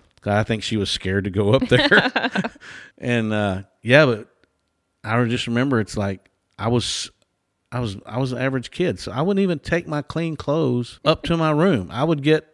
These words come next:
Speaker 2: Just leave 'em on the stairs.
Speaker 1: Yeah, I'd leave 'em on the stairs and walk
Speaker 2: Yep.
Speaker 1: around 'em. It's like, that's so stupid.
Speaker 2: <laughs>
Speaker 1: Yeah, it's, it's just like, you, you don't realize how blessed you are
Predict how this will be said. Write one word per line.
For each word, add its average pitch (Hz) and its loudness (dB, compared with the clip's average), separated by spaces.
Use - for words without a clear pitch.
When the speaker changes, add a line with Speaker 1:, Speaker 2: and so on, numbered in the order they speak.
Speaker 2:
Just 262 -10
leave 170 -6
'em 165 -8
on 160 -8
the - -16
stairs. 180 -12
Speaker 1:
Yeah, 233 4
I'd 139 -2
leave 165 2
'em 180 -2
on 185 -2
the 180 -2
stairs 160 0
and 107 -2
walk 131 0
Speaker 2:
Yep. - -8
Speaker 1:
around 151 0
'em. 87 -10
It's 123 -10
like, 104 -2
that's - -10
so 185 -8
stupid. 185 -6
Speaker 2:
<laughs> 233 -6
Speaker 1:
Yeah, 135 6
it's, 113 -2
it's 123 -4
just 117 -6
like, 104 -6
you, - -10
you 117 -4
don't 135 2
realize 110 0
how 110 -2
blessed 107 0
you 95 -2
are 90 0